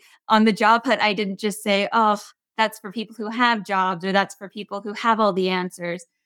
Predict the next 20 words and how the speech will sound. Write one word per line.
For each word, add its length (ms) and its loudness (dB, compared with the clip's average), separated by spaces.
because 180 -4
you 60 -6
probably 460 0
do 180 4
have 160 4
the 100 0
answers 320 -2
that 120 -4
somebody 380 0
is 120 0
looking 420 -2
for. 360 2
And 260 0
just 220 0
showing 500 2
up 280 2
and 140 0
showing 360 0
that 160 -2
you 500 2